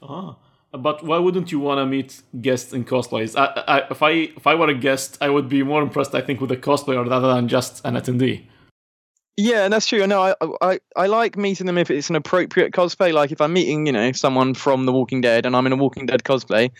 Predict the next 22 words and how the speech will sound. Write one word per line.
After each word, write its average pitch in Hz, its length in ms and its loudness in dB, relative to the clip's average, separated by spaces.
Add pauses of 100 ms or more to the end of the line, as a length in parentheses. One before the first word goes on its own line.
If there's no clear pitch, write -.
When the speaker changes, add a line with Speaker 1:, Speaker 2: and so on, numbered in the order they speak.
(180)
Speaker 2:
that's - 160 0
great. 131 420 0
I 131 80 0
like 139 220 2
that. 123 220 2
But 127 80 2
I, - 40 4
like, 131 220 0
I 143 80 2
met, 160 280 0
um, 127 360 -4 (440)
R 151 200 4
J 143 220 2
Meat, 135 340 -2 (100)
who 123 380 0
plays, 127 260 2 (140)
uh, 120 600 2 (140)
Walt 139 200 -4
Junior 165 420 0
in 160 120 0
Breaking 151 280 -2
Bad. 156 340 0